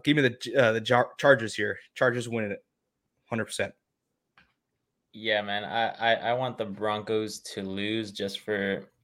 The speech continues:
Speaker 2: our draft positioning. If they do lose this next game and there, a couple of other things happen, we could end up getting the second overall pick.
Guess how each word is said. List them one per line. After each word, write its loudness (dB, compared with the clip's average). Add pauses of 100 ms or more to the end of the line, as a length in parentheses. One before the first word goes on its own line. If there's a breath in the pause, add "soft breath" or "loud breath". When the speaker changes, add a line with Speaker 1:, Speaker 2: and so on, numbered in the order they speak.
Speaker 2:
our -4
draft 0
positioning. -2
If -2
they -4
do -2
lose -2
this -6
next -2
game 0
and -2
there, 4
a -2
couple 0
of 0
other 6
things -4
happen, 2
we -4
could 0
end 0
up 0
getting 0
the -2
second -4
overall 2
pick. 4